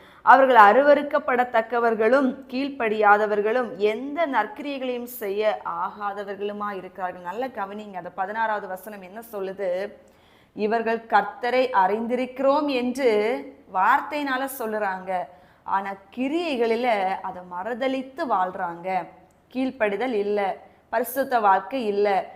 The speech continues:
அருவருக்கப்படத்தக்க சுபாவங்கள் அங்க இருக்கு. இவங்க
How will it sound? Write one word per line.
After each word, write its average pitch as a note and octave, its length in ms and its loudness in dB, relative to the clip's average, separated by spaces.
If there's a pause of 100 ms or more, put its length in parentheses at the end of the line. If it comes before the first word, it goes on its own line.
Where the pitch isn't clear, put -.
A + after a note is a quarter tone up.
(200)
அருவருக்கப்படத்தக்க C4+ 1200 0 (120)
சுபாவங்கள் B3 520 0
அங்க G3+ 240 -2
இருக்கு. G3+ 800 -4 (280)
இவங்க A3+ 600 0